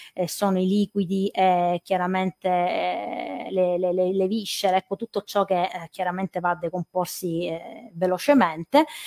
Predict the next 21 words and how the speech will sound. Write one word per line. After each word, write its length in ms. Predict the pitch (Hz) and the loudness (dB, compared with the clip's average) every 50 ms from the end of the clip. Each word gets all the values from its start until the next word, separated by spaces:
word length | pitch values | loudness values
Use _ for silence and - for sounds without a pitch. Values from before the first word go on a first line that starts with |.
| - - - - _ | -14 -16 -16 -2 _
Eh, 600 | - 208 208 202 196 190 190 180 180 170 170 - - | 6 8 8 10 8 8 8 8 6 6 4 4 8
e 120 | 277 277 | 8 10
in 120 | 247 247 | 10 8
questa 300 | - 311 277 - - 339 | 8 6 4 6 6 8
maniera, 600 | 330 277 247 240 226 202 190 180 180 185 190 202 | 8 10 10 8 8 8 8 8 8 8 6 6
perché 360 | 202 - 294 285 285 - 196 180 | 4 4 4 4 4 2 0 0
viene 220 | 180 185 185 185 | 2 0 -2 0
fatto 320 | - 196 190 - - 202 | 0 0 0 0 -2 -6
questo, 400 | 175 190 180 - - - 196 185 | -6 -6 -8 -8 -4 -2 -2 -2
questo 320 | 175 - 208 - - - 185 | 0 -2 -4 -4 -2 0 0
lavoro? 300 | 185 175 170 - 208 208 | 0 0 0 0 0 2
Perché 260 | 247 254 - - 220 | 0 0 2 0 -2
si 160 | - - 208 | 0 0 2
teneva 480 | - 269 247 202 190 190 202 208 214 - | 4 4 6 6 6 6 6 4 4 4
al 160 | 214 202 - | 2 0 0
concetto 400 | - 247 - - 208 - - 196 | 0 -2 -2 -2 -4 -4 -2 -2
di 60 | 185 | 0
immortalità. 760 | 190 185 190 190 - - - 185 180 180 185 - 220 190 165 | 0 0 0 0 -2 -2 -2 0 0 0 4 4 6 6 4
L'immortalità 600 | - - 196 202 202 - - 233 233 254 220 214 202 | 2 0 -2 -2 -2 -2 0 0 0 2 4 4 4
era 100 | 202 196 | 4 4
legata 540 | 202 220 226 185 180 170 175 185 - - | 4 4 4 2 2 2 2 2 0 -2